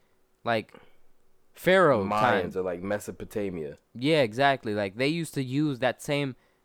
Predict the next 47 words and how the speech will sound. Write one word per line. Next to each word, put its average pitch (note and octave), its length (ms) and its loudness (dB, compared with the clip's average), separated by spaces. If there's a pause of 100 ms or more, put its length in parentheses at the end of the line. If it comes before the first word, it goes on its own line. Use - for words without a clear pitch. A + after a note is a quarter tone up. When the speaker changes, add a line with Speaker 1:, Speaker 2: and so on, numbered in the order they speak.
Speaker 1:
method, A2+ 480 -2
but, G#2 100 -4
like, G2+ 220 -4
h-, A2+ 140 -10
Speaker 2:
Right. A#2 300 4
Speaker 1:
why, - 60 0
like, A2+ 200 -2
how, C3+ 540 0 (400)
I B2 100 2
don't C3+ 280 -2 (640)
Speaker 2:
I B2+ 80 0
mean, D3+ 260 2 (180)
I, C3 160 -4 (140)
I - 80 4
Speaker 1:
I D3 60 4
don't F3 80 -2
Speaker 2:
feel - 100 4
Speaker 1:
really G3 120 6
Speaker 2:
like C3+ 40 2
Speaker 1:
know A#2+ 60 4
Speaker 2:
I A2+ 60 4
Speaker 1:
what A#2 40 2
Speaker 2:
could A#2 80 2
Speaker 1:
I'm A2+ 60 -2
Speaker 2:
give C#3 200 -2
you C#3+ 140 2
an A#2+ 80 0
Speaker 1:
confused F#2+ 160 0
about B2+ 120 0
Speaker 2:
answer, - 160 -2
Speaker 1:
either. D3 80 2
Speaker 2:
but A#2 200 -2
I A2 160 2
don't D3 160 2
know C#3 180 4
if B2 140 -2
it's C3 140 -4
the A2+ 100 -2
one A2 340 0
you G#2+ 280 -6
need A#2 640 -6
because, G2+ 480 -4
<laughs> - 40 -20
I'm - 80 -4
gonna C#3+ 120 -2
be A2+ 180 0
honest, A#2+ 400 0